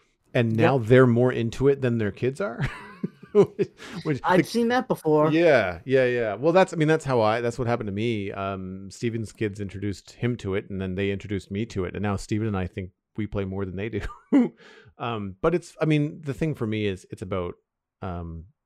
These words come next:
Speaker 1: the content creation. I think I've mentioned this on the show before, but I, I, I have always enjoyed video games. I wouldn't necessarily identify as a gamer because I don't play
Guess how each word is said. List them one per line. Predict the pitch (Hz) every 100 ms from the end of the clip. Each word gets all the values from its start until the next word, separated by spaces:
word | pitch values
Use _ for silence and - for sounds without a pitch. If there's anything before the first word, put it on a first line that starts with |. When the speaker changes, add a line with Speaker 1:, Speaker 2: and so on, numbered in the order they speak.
| _
Speaker 1:
the | -
content | - 95 90 90
creation. | 90 95 107
I |
think | 185
I've | 196
mentioned | 101 85 92
this | 82
on | 85
the | 80
show | 90
before, | 80 - 87
but | 85 80 -
I, | 107 101 95 _ _ _ _ _ _ _ _ _ _ -
I, | 101 120 -
I | 127
have | 143
always | 151 202 127
enjoyed | 104 92 123 151
video | 160 170
games. | 160 156 156 143 -
I |
wouldn't | 143 170 170
necessarily | 123 117 117 110
identify | 95 90 95 - 104 107 117 - 113 120 120
as | - 101
a |
gamer | 85 95 107 107 127
because | 131 127 -
I |
don't | 101 117
play | - 123 107